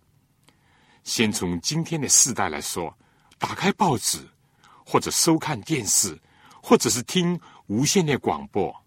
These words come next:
大至世界，以及发生在遥远地区的事，或者近在你生活的地方，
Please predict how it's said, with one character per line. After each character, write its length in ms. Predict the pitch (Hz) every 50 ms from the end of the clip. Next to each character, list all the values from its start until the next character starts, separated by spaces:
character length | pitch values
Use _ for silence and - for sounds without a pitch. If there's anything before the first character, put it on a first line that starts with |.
| _ _ _ _ _ _ _ _ _ _ _ _ _ _ _ _ _ _ _ _ _
大 200 | - 135 - -
至 140 | - - 104
世 280 | - - - 147 117
界， 320 | 87 - 113 92 73 67 - _ _ _ _ - - - - - - - -
以 180 | 156 143 135
及 360 | 117 - 147 156 156 160 143 - - - - -
发 180 | - - 185 165
生 200 | - - 190 180
在 140 | - 175 143
遥 280 | 120 104 113 135 170 190
远 200 | 185 135 104 107
地 200 | - 196 175 147
区 180 | - - - 226
的 100 | 180 135
事， 320 | - - - 135 104 - - _ _ _ _ _ _ _ _
或 160 | - - 143 -
者 100 | - 95
近 280 | - - 190 185 139 123
在 160 | 139 123 104
你 340 | 87 85 85 82 82 85 - _ _ _ _
生 320 | - - - - 202 208 196
活 160 | - - 202
的 80 | 190 -
地 200 | - - - -
方， 280 | - 113 98 101 101